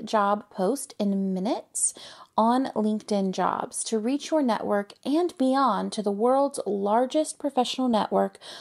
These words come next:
of over seven hundred and seventy million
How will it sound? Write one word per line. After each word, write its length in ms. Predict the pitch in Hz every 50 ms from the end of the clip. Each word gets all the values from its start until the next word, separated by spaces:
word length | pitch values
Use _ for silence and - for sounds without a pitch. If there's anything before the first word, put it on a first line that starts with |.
| - - - - -
of 160 | - 208 208
over 400 | 208 208 208 202 196 202 208 202 -
seven 640 | - - - - 277 269 262 277 294 285 285 285
hundred 520 | 294 277 - - 226 220 214 226 220 214 226
and 160 | 220 208 202
seventy 600 | - - - 196 190 196 196 190 196 202 202 - -
million 580 | - 190 180 175 175 180 175 175 175 170 170